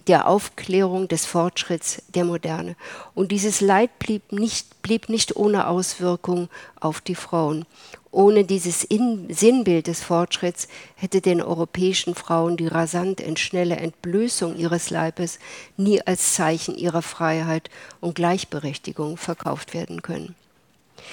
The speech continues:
Will man die kulturgeschichtliche Dimension der aktuellen Kopftuchdebatte begreifen,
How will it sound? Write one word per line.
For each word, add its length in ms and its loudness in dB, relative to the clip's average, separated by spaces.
Will 120 6
man 200 12
die 80 4
kulturgeschichtliche 1080 0
Dimension 800 0
der 140 2
aktuellen 420 -2
Kopftuchdebatte 920 -4
begreifen, 720 -2